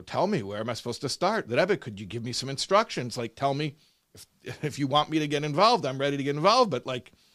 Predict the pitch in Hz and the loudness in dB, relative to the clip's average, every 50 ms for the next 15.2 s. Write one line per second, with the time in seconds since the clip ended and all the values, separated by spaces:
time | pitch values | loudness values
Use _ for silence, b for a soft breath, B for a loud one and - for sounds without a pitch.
0 | _ _ _ _ _ _ _ _ _ _ _ _ _ _ _ _ _ _ _ _ | _ _ _ _ _ _ _ _ _ _ _ _ _ _ _ _ _ _ _ _
1 | _ _ _ _ _ _ _ _ _ _ _ _ _ - 127 123 120 127 131 131 | _ _ _ _ _ _ _ _ _ _ _ _ _ -6 -6 -4 -4 -2 -4 -6
2 | - _ - _ _ _ _ _ _ _ _ 123 117 123 131 135 143 143 - - | -8 _ -20 _ _ _ _ _ _ _ _ -8 -6 -2 0 2 2 2 0 0
3 | 151 139 160 175 226 254 262 214 190 - - 127 110 107 98 - - 110 107 - | 0 2 4 6 6 6 4 2 0 -2 -2 -2 -4 -4 -6 -6 -6 -6 -8 -6
4 | - 104 87 78 _ _ _ _ _ _ _ _ - 113 107 107 104 101 104 104 | -8 -10 -10 -12 _ _ _ _ _ _ _ _ -8 -8 -6 -6 -6 -6 -8 -8
5 | 98 101 101 92 92 87 - 113 - - - - _ _ _ _ - 123 113 - | -6 -6 -8 -8 -10 -10 -10 -12 -8 -8 -12 -12 _ _ _ _ -8 -8 -6 -6
6 | - - 135 117 110 101 90 87 80 71 - _ _ _ _ _ b b b b | -4 -2 -2 -2 -2 -4 -4 -6 -8 -8 -10 _ _ _ _ _ b b b b
7 | b b b b b b b b b b b b b b b b b b b b | b b b b b b b b b b b b b b b b b b b b
8 | b b b _ _ _ _ _ _ _ - 120 143 143 - - 120 - 110 104 | b b b _ _ _ _ _ _ _ 0 0 0 0 2 -2 -2 0 0 -2
9 | 101 87 87 87 - - 69 - - - - - _ _ _ _ _ _ _ _ | 0 -2 -2 -4 -4 -6 -6 -8 -8 -10 -12 -12 _ _ _ _ _ _ _ _
10 | _ _ _ _ _ _ _ - _ - - 143 143 170 180 170 147 123 117 113 | _ _ _ _ _ _ _ -20 _ -2 4 6 8 8 8 8 6 4 2 0
11 | 101 85 90 92 98 120 - _ _ _ _ _ _ _ _ - - 160 156 151 | -4 -6 -8 -8 -10 -10 -10 _ _ _ _ _ _ _ _ -2 4 6 6 6
12 | 127 110 - - - - 82 80 85 - - _ _ _ _ _ _ _ _ _ | 6 4 2 0 -4 -4 -6 -8 -8 -8 -12 _ _ _ _ _ _ _ _ _
13 | _ _ _ B B B B B B B B B - - 139 135 147 143 143 147 | _ _ _ B B B B B B B B B 0 2 4 6 6 6 8 8
14 | 151 156 185 214 214 202 196 - 165 143 139 135 117 - 131 151 175 151 107 92 | 10 10 8 8 8 6 6 6 4 6 6 4 4 6 6 6 6 6 4 0
15 | 82 87 95 - | -2 -4 -6 -8